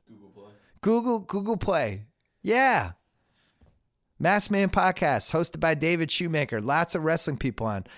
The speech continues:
Speaker 2: I'm gonna be going over there b-, uh, on that before WrestleMania to break down WrestleMania. Uh, but check it out. That's our newest and latest podcast feed, the Masked Man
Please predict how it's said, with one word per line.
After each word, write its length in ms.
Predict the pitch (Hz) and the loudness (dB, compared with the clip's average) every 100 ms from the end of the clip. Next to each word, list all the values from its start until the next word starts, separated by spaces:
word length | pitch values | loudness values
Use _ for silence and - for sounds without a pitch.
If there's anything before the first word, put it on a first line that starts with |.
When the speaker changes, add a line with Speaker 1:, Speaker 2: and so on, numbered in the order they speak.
| - - | -16 -8
Speaker 2:
I'm 160 | 127 | -4
gonna 100 | 165 | -2
be 120 | 135 | -2
going 200 | 110 107 | 0 0
over 200 | 104 98 | 0 -2
there 160 | 101 101 | -2 -2
b-, 100 | 92 | -4
uh, 240 | - 98 107 - | -4 -6 -6 -4
on 200 | 113 110 | -2 -2
that 180 | 107 98 | -4 -4
before 320 | 104 113 113 | -6 -4 -2
WrestleMania 680 | 113 101 98 110 110 82 80 | -2 -2 -4 -4 -4 -6 -8
to 80 | |
break 220 | 80 98 - | -8 -10 -8
down 200 | 98 95 | -8 -6
WrestleMania. 680 | 90 85 87 95 87 80 92 _ _ _ _ - | -8 -8 -8 -8 -8 -12 -18 _ _ _ _ -10
Uh, 380 | 90 90 85 - | -6 -4 -6 -8
but 140 | 110 - | -8 -6
check 180 | 123 | -6
it 80 | 113 | -4
out. 320 | 107 101 - | -4 -4 -8
That's 340 | 110 101 - - - | -12 -10 -10 -10 -8
our 300 | 107 98 - - | -6 -4 -6 -6
newest 600 | 107 120 113 98 - - | -4 -2 0 -2 -6 -6
and 280 | 104 101 104 | -6 -4 -2
latest 560 | 117 113 98 - - - _ _ - | -2 -2 -4 -6 -10 -20 _ _ -8
podcast 680 | - 117 107 - 98 90 - | -4 -4 -6 -8 -8 -8 -8
feed, 400 | 95 92 85 87 _ _ _ _ _ _ | -8 -10 -12 -16 _ _ _ _ _ _
the 100 | - | -12
Masked 560 | 82 90 95 95 - - - | -8 -6 -6 -8 -10 -12 -10
Man 440 | 87 82 80 90 | -8 -6 -8 -12